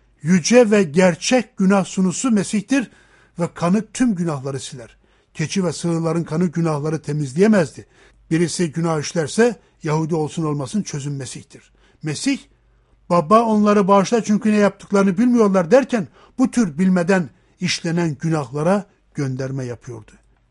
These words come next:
Evet, günah sunusu kutsaldı. Hatırlayacaksınız, İsa Mesih çarmıhta değerli canını teslim etmeden önce Mezmur yirmi ikideki sözleri yükseltti. "Tanrım, Tanrım beni neden terk ettin?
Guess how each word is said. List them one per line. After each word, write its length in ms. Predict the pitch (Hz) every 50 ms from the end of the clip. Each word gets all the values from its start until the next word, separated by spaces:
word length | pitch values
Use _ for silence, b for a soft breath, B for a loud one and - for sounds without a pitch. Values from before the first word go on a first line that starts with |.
| _ _ _ _ _ _ _ _ -
Evet, 320 | 190 208 202 156 - - _ _ _ _ _ _ -
günah 360 | 160 160 165 185 175 147 -
sunusu 460 | - - - 151 147 120 - 185 180
kutsaldı. 540 | - 160 143 - - 196 202 190 147 131 107 _ _ _ _ _ _
Hatırlayacaksınız, 920 | - - 143 - 170 160 165 170 170 143 208 240 196 - 208 180 143 - b b b b b -
İsa 300 | 165 - - 196 196 196
Mesih 320 | 190 170 - 220 202 -
çarmıhta 720 | - - 180 180 180 190 180 143 - - 208 190 156 143
değerli 380 | 160 180 185 180 175 190 202 175
canını 380 | - 185 180 180 180 180 180 -
teslim 340 | - 170 156 - - 185
etmeden 380 | 208 220 214 202 180 175 175 170
önce 360 | 170 165 147 156 226 - b b b b b b b -
Mezmur 560 | 156 170 175 170 143 143 180 202 202 185 156
yirmi 380 | 131 139 160 170 165 165 165
ikideki 500 | 147 - 180 156 165 156 - - 247 226
sözleri 440 | - - 185 175 156 143 170 170 208
yükseltti. 580 | 240 214 - - - 185 160 139 - - 139 - B B B B -
"Tanrım, 380 | 156 170 190 190 208 208 185
Tanrım 400 | 139 - 180 190 185 185 185 175
beni 220 | 175 175 185 180 170
neden 280 | 180 175 220 240 226
terk 260 | - 196 190 156 -
ettin? 320 | 175 156 - - 143 127